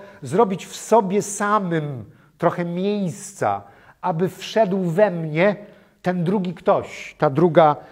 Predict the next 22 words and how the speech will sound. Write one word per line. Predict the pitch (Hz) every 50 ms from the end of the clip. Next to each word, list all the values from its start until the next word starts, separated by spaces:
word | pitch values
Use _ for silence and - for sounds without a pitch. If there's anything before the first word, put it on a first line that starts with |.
| - - -
istota. | - 139 - - - 151 135 123 - - 156 - - _ _ _ _ _ _ _ _ -
Żeby | 131 120 175 214 202 208 196
zatem | 156 175 185 151 143 - - 123 110 107 104 107 110 - _ _ _ _ _ _ _ _ _ _ _ _ _ _ -
móc | - 147 196 214 - -
odpowiedzieć | 190 - - - 180 170 196 170 185 160 131
na | - 165
pytanie, | - - 156 - 165 165 151 139 131 123 117 110 104 101 104 _ _ _ _ _ _ _
kim | - 175 180 175
jestem, | 185 214 208 - - - - - 139 123 117 120 120 - - _ _ _
trzeba | - - 180 160 190 185
zgodzić | 139 143 160 143 175 220 233 220 165 156 143 127 -
się, | - - - - 160 170 185 208 214 214 - - - _ _ _
aby | - 135 151 135 131 156 156 151 143 147 - - - - _ _ - 139
w | - -
odpowiedzi | - - 120 - - 165 156 165 226 269 233 180 180 190
na | 185 175 175
to | - 165
pytanie | - 170 160 - 196 202 196 196 202 208 208 202 - - - _ _ -
brała | 143 117 156 190 208 214 208 196
udział | 202 - 202 190 151 175 185 185 190 190 185 - - -
cała | - 190 190 175 165
rzeczywistość. | 135 160 - - 151 131 139 123 - - - _ 139 127 110 - _ _